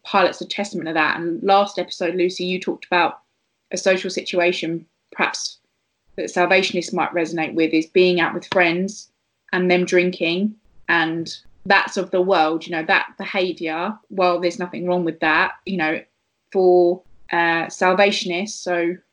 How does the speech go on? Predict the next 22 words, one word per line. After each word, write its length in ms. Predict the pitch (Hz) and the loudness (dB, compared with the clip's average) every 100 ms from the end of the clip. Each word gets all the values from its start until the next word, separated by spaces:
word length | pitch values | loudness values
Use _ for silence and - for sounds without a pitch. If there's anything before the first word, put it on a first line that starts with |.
| - | -10
the 60 | |
denomination 540 | 185 185 180 170 170 190 | -4 2 4 4 2 0
we 100 | 190 | 2
belong 340 | 175 165 165 | 4 2 0
to, 360 | - 160 165 185 _ _ _ _ | -2 2 2 2 _ _ _ _
if 100 | 208 202 | -2 0
you 120 | 202 | 2
become 320 | 185 196 185 | 2 2 2
a 40 | |
uniformed 840 | 180 196 202 190 180 175 175 170 - | 4 4 2 2 2 4 2 -2 -2
junior 220 | 214 202 190 | 4 4 4
soldier 460 | 185 175 170 175 | 4 4 4 2
or 180 | - 170 | 2 0
senior 340 | - 226 196 | 4 4 6
soldier, 600 | 175 165 165 165 160 196 - _ _ _ _ _ _ - | 4 2 2 2 2 2 -4 _ _ _ _ _ _ 2
um, 320 | 175 170 175 | 2 2 0
you 120 | 175 | -2
sign 340 | - 196 185 | 0 2 2
a 40 | 175 | 2
covenant 520 | - 202 196 196 220 | 0 0 2 2 2
with 160 | 170 - | 0 4
God 320 | 208 196 | 4 4